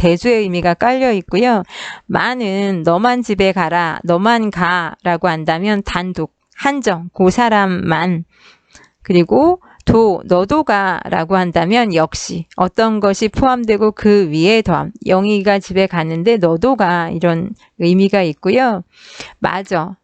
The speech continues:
너마저 나를 떠나는구나. 그래서 여기도 어떤 것이 포함되고 그 위에 더함의 의미도 있고요. 역시의 의미도 있고 마지막, 최후까지 남아있는 마지막 너까지 떠나는구나. 이런 의미도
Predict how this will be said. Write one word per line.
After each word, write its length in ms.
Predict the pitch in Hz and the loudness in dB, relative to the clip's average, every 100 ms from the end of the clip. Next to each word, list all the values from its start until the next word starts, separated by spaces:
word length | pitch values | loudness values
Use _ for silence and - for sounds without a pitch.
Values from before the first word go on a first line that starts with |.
| - | -2
너마저 480 | 185 202 233 226 208 | 0 2 2 2 2
나를 280 | 170 185 | 0 0
떠나는구나. 960 | 185 247 247 240 214 196 208 233 196 - - | -2 0 2 0 0 0 2 2 0 -4 -12
그래서 440 | - 175 180 240 202 | -2 0 2 2 2
여기도 440 | 165 175 233 285 - - - | -2 0 2 2 -2 -16 -6
어떤 400 | - 170 - 233 | -2 -2 0 0
것이 260 | 214 208 226 | 0 0 -2
포함되고 600 | - 269 254 240 220 220 | 0 0 2 0 0 0
그 140 | - | 2
위에 340 | 208 196 190 196 | 2 4 2 2
더함의 560 | 165 170 180 208 165 - _ | 0 -2 2 0 -2 -10 _
의미도 600 | 214 190 175 190 202 226 | 0 2 4 2 4 2
있고요. 520 | 165 - 208 240 214 | 0 0 0 2 2
역시의 400 | 170 - - 202 | 0 0 0 0
의미도 320 | 180 170 170 | 2 0 2
있고 440 | 202 - - 294 262 | 0 0 2 2 2
마지막, 600 | 151 165 - 170 147 - | 0 -6 -8 -8 -8 -4
최후까지 520 | 277 294 - 226 214 | -2 -2 -2 -2 0
남아있는 520 | 170 175 165 180 170 | -2 0 2 2 2
마지막 600 | 165 175 - 185 220 254 | 0 -4 -4 0 0 0
너까지 560 | 165 165 - 294 277 226 | 0 -2 0 -4 -4 -4
떠나는구나. 840 | 214 214 208 196 185 220 247 185 | -2 0 2 0 0 0 2 0
이런 260 | 165 170 165 | 0 0 0
의미도 480 | 160 160 180 285 | 0 0 2 0